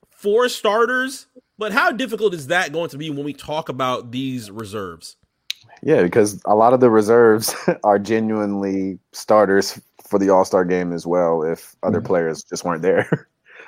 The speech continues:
Speaker 2: So, yeah, it, it's, it's extremely difficult when you got guys, I mean,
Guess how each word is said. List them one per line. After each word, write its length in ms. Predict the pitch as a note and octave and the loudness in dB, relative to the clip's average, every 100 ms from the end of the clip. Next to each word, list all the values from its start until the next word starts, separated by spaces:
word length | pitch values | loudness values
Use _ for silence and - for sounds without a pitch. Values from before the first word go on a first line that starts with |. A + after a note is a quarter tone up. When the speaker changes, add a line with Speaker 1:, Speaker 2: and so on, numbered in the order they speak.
| - | -18
Speaker 2:
So, 420 | - - C3 A2+ | -4 4 6 6
yeah, 340 | G#2+ B2+ G2 | 6 6 6
it, 180 | F2+ G#2 | 4 2
it's, 380 | G2 G#2+ - - - | 0 -4 -6 -14 -10
it's 120 | A2 | -8
extremely 360 | B2 - C3 A2 | -6 -2 -2 0
difficult 460 | G2 - F#2 F2 | -2 -2 -2 -2
when 180 | F#2 F#2 | -4 -6
you 60 | F#2 | 0
got 240 | F#2+ E2+ | 0 0
guys, 400 | E2+ F#2 F2+ E2+ | 2 4 2 0
I 20 | |
mean, 260 | F#2 G2 E2+ | -4 -6 -6